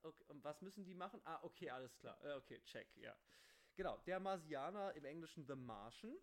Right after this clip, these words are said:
ähm, ist ein Sci-Fi-Film von zweitausendfünfzehn mit Matt Damon in der Hauptrolle. Und Regie hat hier geführt Ridley Scott, der ja unter anderem auch bekannt ist durch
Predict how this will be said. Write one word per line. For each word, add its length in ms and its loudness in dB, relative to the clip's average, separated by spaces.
ähm, 500 0
ist 320 -6
ein 560 2
Sci-Fi-Film 960 -2
von 180 -4
zweitausendfünfzehn 1300 -2
mit 380 2
Matt 340 -2
Damon 260 2
in 100 -2
der 120 2
Hauptrolle. 640 0
Und 540 4
Regie 460 -2
hat 180 -4
hier 120 -2
geführt 460 -4
Ridley 380 -4
Scott, 440 -4
der 180 -4
ja 120 0
unter 240 -4
anderem 280 -4
auch 120 -6
bekannt 380 -10
ist 200 -14
durch 300 -12